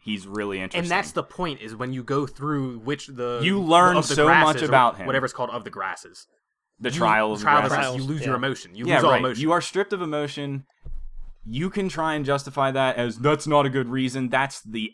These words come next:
Speaker 1: act. That's the fucking reason. It's not even just because of the game. It's the story. It's the books. That's why. So,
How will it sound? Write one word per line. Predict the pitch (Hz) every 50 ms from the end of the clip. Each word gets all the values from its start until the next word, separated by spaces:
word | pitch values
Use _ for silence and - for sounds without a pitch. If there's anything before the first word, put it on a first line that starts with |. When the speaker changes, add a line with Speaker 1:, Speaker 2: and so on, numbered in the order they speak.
| _ -
Speaker 1:
act. | - 131 135 139 - _ 131
That's | 123 113 123 147 151 -
the | - 123 107
fucking | - - - - 147 139 139 139 - 139 139 135
reason. | 131 120 120 123 123 120 117 127 127 127 131 135 - -
It's | 123 123 123 -
not | 120 117 120 123 135 143
even | 139 135 135 127
just | 113 131 131 -
because | 135 131 139 127 123
of | 123
the | 127
game. | 117 120 117 117 117 117 117 110 113 -
It's | 107 113 - -
the | - 110
story. | 101 - - - 120 113 113 92 87 85 90
It's | 92 -
the | - - 101
books. | 90 104 101 104 101 - -
That's | - 95 98 - - 107
why. | 98 92 95 95 85 80 76 76 -
So, | - - - 95 87 85 82 80 -